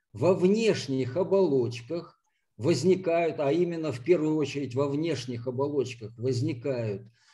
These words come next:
э, связанные вот эти состояния ЕПАР, они немедленно, взаимодействуя с вакуумом, увеличивают массу.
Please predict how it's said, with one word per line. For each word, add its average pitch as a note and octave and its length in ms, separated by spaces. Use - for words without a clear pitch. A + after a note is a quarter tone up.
э, C3 460
связанные C#3 920
вот C3+ 200
эти D3+ 200
состояния C3+ 840
ЕПАР, D#3+ 640
они G#3 340
немедленно, D#3 1300
взаимодействуя E3+ 1040
с - 140
вакуумом, B2 840
увеличивают D#3+ 800
массу. C#3+ 720